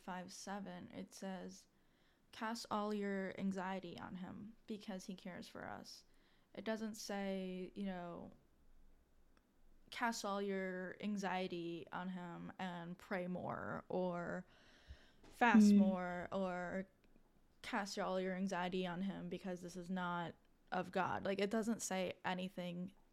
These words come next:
Speaker 1: like that. It says, "Cast all your anxiety on him because he cares for us." And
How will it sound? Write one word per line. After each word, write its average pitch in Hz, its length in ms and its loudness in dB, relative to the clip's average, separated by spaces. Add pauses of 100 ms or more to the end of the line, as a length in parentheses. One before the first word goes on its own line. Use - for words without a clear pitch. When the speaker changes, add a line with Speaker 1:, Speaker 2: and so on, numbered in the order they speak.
Speaker 1:
like 175 380 -4
that. 240 340 -2
It 190 180 -4
says, 185 440 -4
"Cast 190 540 -6
all 180 180 -6
your 175 160 -6
anxiety 175 580 -4
on 170 140 -6
him 180 320 -8 (300)
because 190 420 -4
he 185 220 -8 (160)
cares - 720 -4 (220)
for 175 220 -4
us." 180 440 -6 (1000)
And 185 520 -2